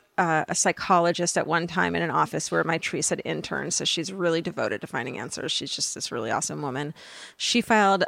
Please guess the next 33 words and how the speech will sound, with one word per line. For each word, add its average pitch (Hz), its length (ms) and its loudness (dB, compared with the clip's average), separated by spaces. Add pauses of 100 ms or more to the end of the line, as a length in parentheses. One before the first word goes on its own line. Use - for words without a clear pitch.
a 185 60 4
dozen 196 440 4
complaints 190 680 2
about 175 240 4
the 175 100 -2
various 175 680 4 (180)
deputies 165 640 2
involved 160 840 4
in 170 320 -2
Mitrice's 170 560 0
case. 175 480 -2
Nine 185 400 4
of 226 140 2
these 202 240 2
were 180 140 2
registered 165 520 2
with 175 120 -2
the 175 120 -2
Internal 180 400 0
Criminal 180 360 0
Investigations 196 640 2
Bureau, 175 500 6 (720)
but - 280 4
they 175 440 6 (160)
are 180 100 4
treating 202 380 0
them 175 140 0
as, 165 360 2
instead 175 380 2
of, 165 380 -2 (400)
uh, 123 480 0 (680)
instead 165 360 -2
of, 160 560 -4